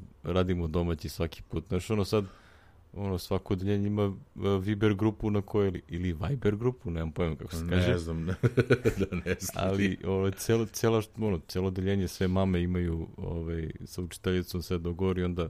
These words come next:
Speaker 1: snimaju zadatke, šta su radili, mi, ono, uveče kad dođemo pre spavanja, pola sata mora da se odradi sve, ako treba
Speaker 2: E,
Speaker 1: i
Speaker 2: pa
Speaker 1: duže.
Speaker 2: do-,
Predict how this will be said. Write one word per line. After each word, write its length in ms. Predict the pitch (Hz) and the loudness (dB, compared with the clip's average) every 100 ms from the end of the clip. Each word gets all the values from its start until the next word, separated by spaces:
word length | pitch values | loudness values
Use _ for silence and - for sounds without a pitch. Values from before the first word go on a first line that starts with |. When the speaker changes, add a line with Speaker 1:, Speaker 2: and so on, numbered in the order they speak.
| - | -6
Speaker 1:
snimaju 480 | - 95 95 87 78 | -4 0 2 2 -2
zadatke, 540 | 80 85 87 - 82 | -4 -2 -2 -2 -10
šta 220 | - 90 | -4 -4
su 180 | - 87 | -4 -4
radili, 500 | 82 85 92 90 85 | -2 0 0 0 0
mi, 220 | 82 85 | -2 0
ono, 180 | 85 85 | 0 0
uveče 340 | 85 85 - | 0 -2 -4
kad 160 | 80 85 | -8 -4
dođemo 320 | 85 87 87 | -2 0 -4
pre 180 | - 87 | -4 -6
spavanja, 440 | - 87 85 82 | -6 -4 -2 -2
pola 300 | 78 87 85 | -6 -4 -4
sata 300 | 78 82 - | -2 -6 -4
mora 200 | 82 82 | -2 -2
da 80 | 80 | -2
se 120 | - | -2
odradi 280 | 82 82 80 | -4 -2 -6
sve, 260 | - 90 98 - - - | -2 0 0 -4 -20 -12
ako 280 | - - 85 | -10 -6 -6
treba 240 | - 87 | -2 2
Speaker 2:
E, 40 | 104 | 2
Speaker 1:
i 40 | |
Speaker 2:
pa 60 | 78 | 4
Speaker 1:
duže. 260 | 95 101 | 0 2
Speaker 2:
do-, 120 | 92 | 0